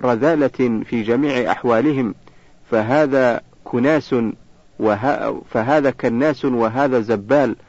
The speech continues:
وهذا نخال وهذا يكسح الحش، فهؤلاء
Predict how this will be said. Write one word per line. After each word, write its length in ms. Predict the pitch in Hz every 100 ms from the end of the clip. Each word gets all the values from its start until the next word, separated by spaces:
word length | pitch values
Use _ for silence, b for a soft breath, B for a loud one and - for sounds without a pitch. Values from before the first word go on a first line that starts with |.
| b b b
وهذا 500 | 110 107 127 156 135
نخال 460 | 127 117 - 151 135
وهذا 580 | 123 117 110 143 127 117
يكسح 480 | 139 - - -
الحش، 580 | 120 101 - 156 - - 117 - - - b b b b b b b b - - -
فهؤلاء 880 | 127 117 160 160 143 170 156 147